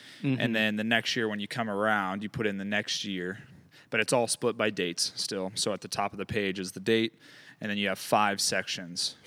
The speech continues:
Speaker 2: So f-, essentially five years to, to kind of build up this journal.
Speaker 1: Yeah.
Speaker 2: My, my wife got it for me when I turned twenty-seven last year, and, um, it's been really cool to,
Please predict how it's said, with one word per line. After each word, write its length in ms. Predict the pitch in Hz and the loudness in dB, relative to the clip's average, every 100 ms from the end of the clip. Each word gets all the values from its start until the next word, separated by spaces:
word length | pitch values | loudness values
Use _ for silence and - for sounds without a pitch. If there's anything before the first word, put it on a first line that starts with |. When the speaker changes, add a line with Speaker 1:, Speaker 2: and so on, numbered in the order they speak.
| - | -12
Speaker 2:
So 160 | - | -8
f-, 160 | 104 - - | -8 -10 -4
essentially 400 | - 104 95 92 | -2 0 -2 -4
five 380 | - 104 98 98 | 2 4 4 2
years 420 | 101 98 95 - | 0 0 0 0
to, 300 | - 101 90 - - | 0 0 -2 -6 -6
to 160 | - 98 | -2 -2
kind 240 | - 101 | 0 0
of 140 | 92 104 | -2 0
build 240 | 104 98 | 0 2
up 160 | 95 - - | -2 -4 -6
this 240 | 95 - | -2 -2
journal. 460 | - 120 104 87 113 - - - | -2 -2 -2 -4 -8 -14 -18 0
Speaker 1:
Yeah. 140 | 127 - - - - - - _ _ | 2 2 -6 -16 -16 -18 -20 _ _
Speaker 2:
My, 200 | 131 123 113 | 0 0 0
my 200 | 143 123 | 0 4
wife 260 | 117 127 | 6 6
got 160 | - 107 | 4 0
it 60 | 101 | 0
for 180 | 113 104 | -2 0
me 200 | 107 120 - - - | -2 -4 -6 -6 -4
when 140 | 131 | 0
I 80 | 107 | 0
turned 480 | - 123 110 104 98 | 0 -2 0 -2 -4
twenty-seven 640 | 151 117 107 113 98 90 | -2 0 0 0 -2 -4
last 260 | 107 95 - | -6 -4 -4
year, 240 | 98 92 - - | -4 -6 -8 -12
and, 440 | 113 113 101 98 - - _ _ - | -8 -6 -4 -6 -8 -14 _ _ -4
um, 520 | 113 101 92 87 98 _ _ _ - - _ _ | -2 -2 -4 -8 -12 _ _ _ -18 -18 _ _
it's 140 | 120 - | -6 -2
been 200 | 117 107 | -2 0
really 300 | 104 117 110 | 2 2 2
cool 500 | - 127 107 98 95 127 | -2 -2 0 0 -4 -6
to, 480 | - 110 101 95 104 | -4 0 0 -2 -4